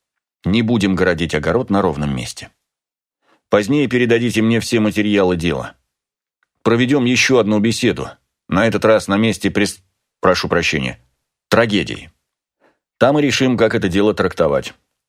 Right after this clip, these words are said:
Что скажете про местный руководящий состав?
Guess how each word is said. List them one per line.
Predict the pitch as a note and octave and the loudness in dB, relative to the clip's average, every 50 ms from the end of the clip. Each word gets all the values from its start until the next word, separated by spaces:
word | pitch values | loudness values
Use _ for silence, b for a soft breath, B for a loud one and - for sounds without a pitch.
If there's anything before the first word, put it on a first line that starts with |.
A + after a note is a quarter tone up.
| _ _ _ _ _ _ _ _ _ _ _ _ _ _ - | _ _ _ _ _ _ _ _ _ _ _ _ _ _ -12
Что | - - C#3 D3 | -4 0 0 2
скажете | C#3+ - D3+ C3+ C3 B2 C#3 | 2 2 2 2 2 0 0
про | A#2 B2+ B2+ | 2 2 2
местный | B2 B2+ A#2+ - - A#2 A2 | 2 2 0 0 0 2 2
руководящий | A2+ G#2+ G#2+ A2 G#2 G2+ G#2 F#2+ - - F#2+ | 2 2 2 2 2 2 2 0 0 -2 -2
состав? | - - F2+ E2 - - C2 - - - - | 0 -2 -2 -2 -2 -4 -6 -6 -6 -18 -20